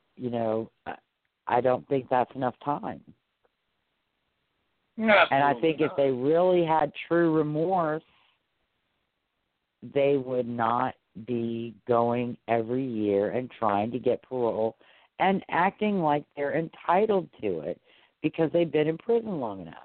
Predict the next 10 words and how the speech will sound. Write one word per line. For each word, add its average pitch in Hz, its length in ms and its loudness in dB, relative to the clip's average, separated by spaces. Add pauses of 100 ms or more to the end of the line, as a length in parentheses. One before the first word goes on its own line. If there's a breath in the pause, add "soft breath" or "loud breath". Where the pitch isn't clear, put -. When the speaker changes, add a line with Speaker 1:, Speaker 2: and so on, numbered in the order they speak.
(380)
Speaker 1:
in 127 180 -2
their 110 200 -2
opinion. 80 380 -10 (1080)
Um, 107 500 -8 (400)
you 131 120 4
know, 123 80 6
I, 127 240 2 (1000 soft breath)
I 185 180 2
think 202 360 0 (340)
that 147 300 2